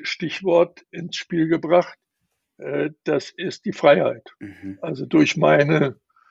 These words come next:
Speaker 1: ich bin ja als Baby auf der Flucht gewesen mit meiner Mutter, kann mich logischerweise daran nicht erinnern.
Speaker 2: Ja.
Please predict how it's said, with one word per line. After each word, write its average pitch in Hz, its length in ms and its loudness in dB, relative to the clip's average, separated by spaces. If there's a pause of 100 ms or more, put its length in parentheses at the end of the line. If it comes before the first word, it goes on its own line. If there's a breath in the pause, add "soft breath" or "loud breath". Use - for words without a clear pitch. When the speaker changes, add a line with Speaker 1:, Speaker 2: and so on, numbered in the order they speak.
(420)
Speaker 1:
ich - 120 -20
bin - 160 -4
ja 139 400 2 (640)
als 135 260 0
Baby 175 540 6
auf - 220 0
der 165 160 4
Flucht - 460 0
gewesen 175 520 2
mit 139 140 -8
meiner 143 220 -4
Mutter, 170 320 -2
kann 147 180 -6
mich 143 140 -8
logischerweise 156 720 -2
daran 151 320 0
nicht - 200 -8
erinnern. 151 540 0
Speaker 2:
Ja. 123 180 -12